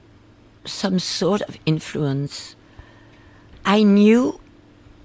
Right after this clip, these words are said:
I was special. I was not like the other. I knew that. Maybe it was a drawback to be special, you know.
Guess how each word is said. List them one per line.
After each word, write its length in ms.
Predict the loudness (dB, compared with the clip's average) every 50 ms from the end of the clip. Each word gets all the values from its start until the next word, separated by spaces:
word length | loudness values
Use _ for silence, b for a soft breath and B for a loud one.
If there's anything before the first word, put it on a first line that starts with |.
| -20 -20 _ _ -20 -20 -20 _ -20 _ -2
I 100 | -2 0
was 240 | 0 0 0 -2 -4
special. 640 | -8 -8 -8 -6 -4 -4 -4 -2 -4 -6 -6 -8 -14 _ -20 _ _ _ _ _ _ -20 -20 -20 _ _ _ _ -20 _ _ _ _ _
I 120 | -8 -6
was 260 | -6 -6 -6 -6 -4
not 300 | -2 -2 -2 -2 -4 -10
like 180 | -10 -10 -10 -8
the 140 | -8 -6 -6
other. 320 | -6 -6 -6 -6 -8 -8 -10 _ _ -2
I 80 | 0
knew 220 | 0 2 0 0 -2
that. 320 | -2 -4 -6 -6 -8 -12 B B B B B B B B B B B B B _ -4
Maybe 320 | -2 0 0 0 0 -2
it 100 | -2 -2
was 180 | -2 -2 -2 -2
a 60 | -4
drawback 800 | -4 -2 0 0 0 0 0 -2 -2 -2 -2 -4 -6 -10 -14 -16 -16 -20 _ _ _ -14
to 100 | -12 -8
be 180 | -6 -6 -6
special, 640 | -6 -8 -10 -8 -8 -6 -6 -8 -8 -8 -10 -10 -10
you 120 | -10 -8 -6
know. 240 | -6 -6 -6 -6